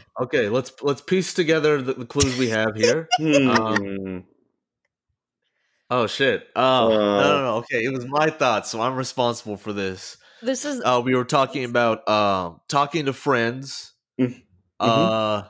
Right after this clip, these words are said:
Speaker 3: Oh, I remember what the second half was. Yeah, okay, so
Speaker 1: Okay.
Speaker 3: most of my friends know, but, like, I don't know,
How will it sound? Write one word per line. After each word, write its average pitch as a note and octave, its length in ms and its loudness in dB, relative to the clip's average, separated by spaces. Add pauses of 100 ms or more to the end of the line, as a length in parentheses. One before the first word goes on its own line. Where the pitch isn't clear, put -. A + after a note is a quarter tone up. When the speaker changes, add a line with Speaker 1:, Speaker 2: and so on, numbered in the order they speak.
(280)
Speaker 3:
Oh, A#3+ 360 0
I F#3 80 2
remember A#3+ 460 -2
what G#3 160 -2
the G3 60 -10
second F#3+ 360 -4
half F3 260 -2
was. D#3 320 -2
Yeah, F3+ 340 2
okay, F#3 260 -2
so - 140 -4
Speaker 1:
Okay. G3+ 80 -2
Speaker 3:
most B3+ 140 -2
of - 60 -20
my B3+ 140 0
friends A#3 280 -6
know, G3 100 -2
but, - 260 -2
like, F#3 300 0
I - 80 0
don't F4 100 -2
know, F#3 360 -2